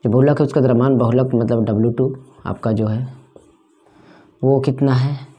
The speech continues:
वन पॉइंट ज़ीरो ग्राम। और उसके बाद आपका बहुलक का मोलर द्रव्यमान देख लेते हैं, Same इसका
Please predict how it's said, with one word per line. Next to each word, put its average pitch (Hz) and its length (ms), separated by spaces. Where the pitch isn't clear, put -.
वन 131 300
पॉइंट 117 280
ज़ीरो 110 240
ग्राम। 120 280
और 120 200
उसके 120 220
बाद 117 240
आपका 117 300
बहुलक 113 400
का 117 100
मोलर 110 340
द्रव्यमान 123 360
देख 120 120
लेते 120 240
हैं, 135 260
Same 117 400
इसका 120 280